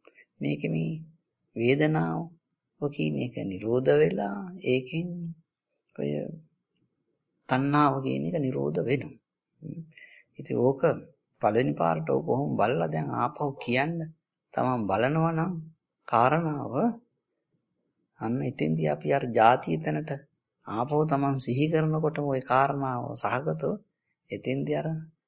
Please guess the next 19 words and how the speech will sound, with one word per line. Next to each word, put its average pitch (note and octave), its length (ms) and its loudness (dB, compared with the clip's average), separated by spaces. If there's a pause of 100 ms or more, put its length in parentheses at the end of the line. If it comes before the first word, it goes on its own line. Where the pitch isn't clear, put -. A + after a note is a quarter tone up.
(160)
ඒක C#3+ 140 -2
නිරෝධ C3 400 2
වෙනවා, C#3 300 -2
සිත - 200 -6
නතර B2 340 -2
වෙනවා. C#3 340 -4
ඊට B2 200 -8
පස්සේ C3+ 500 -2
ඩිමෙන්ෂියා C3 680 0
වගේ C3+ 280 -6
ඉතින් C3 260 -10
පස්සේ - 380 -8 (640)
හිතා A#2+ 380 4
ගන්න C#3 260 -2
බැරි A2 300 -2
වෙනවා. F2+ 380 -12 (220)
අන්න A#2 200 -4
ඒ A#2 160 0
විදිහට A#2+ 340 -4